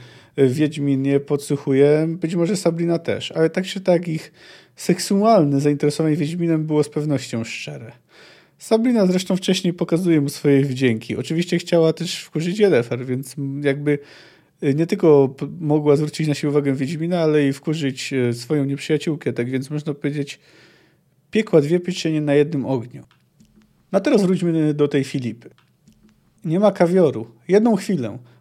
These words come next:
Rozejrzała się szybko, poruszyła dłonią i wymruczała zaklęcie.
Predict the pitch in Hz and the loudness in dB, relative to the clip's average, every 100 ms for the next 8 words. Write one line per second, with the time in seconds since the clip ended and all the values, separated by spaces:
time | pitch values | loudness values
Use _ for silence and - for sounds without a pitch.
0 | _ 143 147 185 208 240 202 180 - 190 | _ 0 2 2 2 0 0 -2 -2 -4
1 | 190 185 160 180 - 156 147 156 160 151 | -4 -4 -2 -2 2 2 2 0 0 -2
2 | 143 147 147 143 147 135 131 - 123 113 | -2 -4 -6 -2 0 0 -2 -4 -4 -6
3 | - | -10